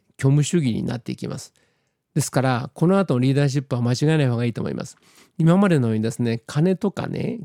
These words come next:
権力でやろうとすると、変なやつしか来ないし、変なやつもそれどんどんパワーを失ってきますから、何にも動かないことになります。だから金とか権力で動かすんじゃなくて、真心で動かしていくと。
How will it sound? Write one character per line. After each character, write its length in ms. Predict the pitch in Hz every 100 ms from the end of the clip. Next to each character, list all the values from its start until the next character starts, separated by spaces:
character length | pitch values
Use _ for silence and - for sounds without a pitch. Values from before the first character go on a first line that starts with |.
| -
権 260 | 190 202
力 220 | 156 131 117
で 120 | 123
や 100 | 123
ろ 120 | 143
う 80 | 139
と 140 | 143
す 120 | - 135
る 120 | 131
と、 340 | 147 120 123 _ _ _
変 280 | - 269 247
な 80 | 139
や 80 | 117
つ 140 | 113
し 100 | -
か 120 | -
来 140 | - 139
な 100 | -
い 100 | 123
し、 360 | - 117 - _ _
変 200 | - 277
な 80 | 214
や 80 | 147
つ 100 | 135
も 80 | 120
そ 120 | 151
れ 60 | 131
ど 160 | 202
ん 40 | 202
ど 60 |
ん 60 | 113
パ 140 | 180
ワ 60 | 165
ー 20 |
を 40 |
失 200 | 123 175
っ 60 | 170
て 100 | 170
き 80 | 170
ま 80 | 156
す 60 |
か 100 | -
ら、 60 | 107
何 200 | 156 247
に 80 | 247
も 100 | 247
動 80 |
か 120 | 240 226
な 80 |
い 40 | 160
こ 100 | 123
と 100 | 110
に 60 |
な 60 | 82
り 80 | 57
ま 140 | 50
す。 120 | - _ _ _ _ -
だ 100 | 131
か 180 | - 160
ら 20 |
金 100 | 190
と 140 | 196 202
か 140 | 120
権 260 | - 151 131
力 240 | 107 123
で 100 | 117
動 160 | 120 127
か 120 | 139
す 120 | 117
ん 40 |
じ 80 | 92
ゃ 40 | -
な 120 | -
く 60 |
て、 300 | - 87 - _ _ _ -
真 220 | 131 127
心 380 | 160 190 180 143
で 80 |
動 160 | 117 113
か 160 | 120 110
し 60 |
て 80 | 107
い 20 |
く 80 | -
と。 260 | - -